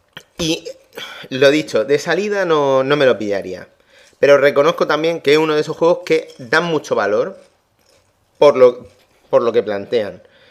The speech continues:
Porque la historia no será muy larga, pero tú puedes entretenerte después en ir buscando por esos mapeados, eh,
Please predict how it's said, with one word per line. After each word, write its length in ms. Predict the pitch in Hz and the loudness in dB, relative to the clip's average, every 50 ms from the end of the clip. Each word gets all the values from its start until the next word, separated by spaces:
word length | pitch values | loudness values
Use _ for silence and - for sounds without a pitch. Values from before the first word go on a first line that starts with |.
| _ _ _ _ _ _ _ _ _ - | _ _ _ _ _ _ _ _ _ 0
Porque 500 | 143 139 - 143 139 135 131 127 127 123 | 2 2 4 4 4 4 4 2 2 2
la 80 | 123 127 | 0 -2
historia 300 | 123 - 170 165 156 131 | 0 2 2 2 2 0
no 160 | 127 139 143 | -2 -4 -4
será 220 | - 143 139 135 | -2 -2 -2 0
muy 160 | 139 139 139 | -2 -2 -2
larga, 460 | 139 147 143 139 139 147 147 - - _ | 0 0 0 0 -2 -4 -6 -8 -6 _
pero 380 | - 180 180 175 165 165 165 - - - _ | 0 2 2 4 4 2 2 0 -6 -12 _
tú 180 | - 139 131 120 | -4 -4 -4 0
puedes 340 | 123 131 131 135 135 135 123 | 0 0 2 2 0 0 -2
entretenerte 720 | 110 - 110 95 98 107 113 131 135 127 131 - 113 101 | -4 -8 -10 -8 -8 -6 -4 -4 -4 -4 -4 -6 -6 -6
después 520 | 98 95 - _ - 123 127 127 135 160 - _ _ _ _ _ _ _ _ | -6 -8 -10 _ -6 -4 -4 -4 -4 -8 -14 _ _ _ _ _ _ _ _
en 120 | - 127 139 | -6 -4 -2
ir 100 | 151 147 | -2 -2
buscando 460 | 147 147 151 170 165 170 151 - - | -2 -2 -2 -2 -2 0 -2 -2 -2
por 160 | 123 113 117 | -2 -2 -2
esos 200 | 131 - 156 139 | -2 -4 -6 -8
mapeados, 680 | 135 135 131 131 - 139 139 143 156 151 160 180 214 - - - _ _ _ _ _ _ _ _ _ _ _ _ _ _ _ _ _ _ _ _ _ - | -6 -6 -6 -2 0 2 2 2 2 2 2 0 0 -4 -10 -20 _ _ _ _ _ _ _ _ _ _ _ _ _ _ _ _ _ _ _ _ _ 2
eh, 600 | 139 135 123 117 117 113 110 107 107 104 95 | 2 4 4 2 2 0 0 0 -2 -2 -4